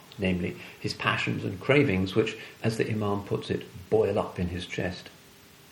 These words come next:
This person is then contrasted with a man who properly governs all of his desires and submits only to the one God. Are they equal? Unfortunately, most of humanity remains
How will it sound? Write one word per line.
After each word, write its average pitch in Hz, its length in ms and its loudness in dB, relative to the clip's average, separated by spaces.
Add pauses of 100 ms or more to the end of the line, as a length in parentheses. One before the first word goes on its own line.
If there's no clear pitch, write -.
(520)
This 170 120 0
person 156 360 8
is 120 100 4
then 170 180 6
contrasted 107 600 2
with 107 100 -2
a 107 60 -2
man 110 260 2
who 104 140 0
properly 127 420 -2
governs 110 580 -2
all 143 160 4
of 123 120 -2
his 92 160 -2
desires 87 560 -2 (240)
and - 160 -4
submits 120 520 -4
only 104 260 -2
to 98 100 -10
the 95 100 -6
one 95 300 -4
God. 90 300 -4 (840)
Are 104 160 0
they 104 140 0
equal? 98 500 -2 (880)
Unfortunately, 123 720 4
most 127 240 4
of 101 80 0
humanity 107 480 0
remains 104 360 0